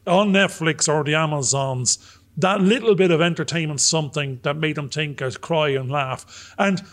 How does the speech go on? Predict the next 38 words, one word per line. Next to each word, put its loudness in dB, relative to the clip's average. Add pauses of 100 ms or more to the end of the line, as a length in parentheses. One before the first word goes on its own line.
(120)
and 2
that's 2
the 2
world 4
we're 6
living 4
in, 0
as -2
opposed 2
to -2
a -2
nine-to-five -6
job -2
that -4
has -6
a -2
certain -2
level -2
of -6
comfort -2 (260)
that 2
is 2
fine 0
for -2
others. -2 (340)
But 4
we're 0
self-inflicting -2 (100)
this 2
on 0
ourselves. -2 (200)
And 0
a 4
year 2
or 4
something -2
was 0
research. 0